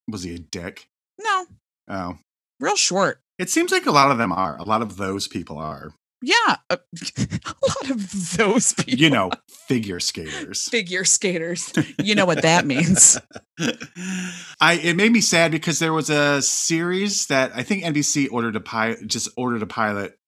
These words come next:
Speaker 1: two years ago called The Sackett Sisters, I think it was called,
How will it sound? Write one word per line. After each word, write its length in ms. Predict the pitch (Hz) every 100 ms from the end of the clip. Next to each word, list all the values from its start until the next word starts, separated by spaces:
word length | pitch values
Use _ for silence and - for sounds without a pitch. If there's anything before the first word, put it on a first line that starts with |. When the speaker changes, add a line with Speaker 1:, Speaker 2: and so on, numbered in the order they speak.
| _ _ _
Speaker 1:
two 160 | - 165
years 260 | 180 185
ago 220 | 170 170 160
called 200 | - 101
The 80 |
Sackett 480 | 107 - 101 104 131
Sisters, 840 | - 156 - 170 185 190 - - _
I 80 | 127
think 140 | 156
it 60 | 143
was 140 | 151
called, 320 | - 156 156